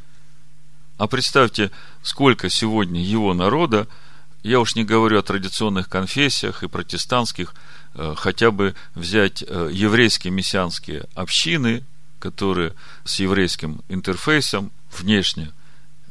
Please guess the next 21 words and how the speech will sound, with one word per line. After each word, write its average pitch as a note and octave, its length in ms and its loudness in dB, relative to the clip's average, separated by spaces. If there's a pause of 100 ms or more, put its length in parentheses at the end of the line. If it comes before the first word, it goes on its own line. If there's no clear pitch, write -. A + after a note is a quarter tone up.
а F2 140 -6
все - 200 0
стоят G#2 460 2
на F2+ 160 2
основании F2+ 720 2 (220)
этой E2 320 -6
христианской F2+ 840 -4 (440)
римской F#2 400 -4
церкви - 440 -4 (360)
с - 100 -8
триединым F2 540 -4
Богом, G#2 420 2
с - 400 -6 (640)
Рождеством F2 560 -4
Христовым, F#2 840 0
с, - 220 -6
э, - 480 -8 (380)
всеми F#2 300 0
этими F2 260 -4
языческими F2 560 -2
праздниками. F#2+ 640 -2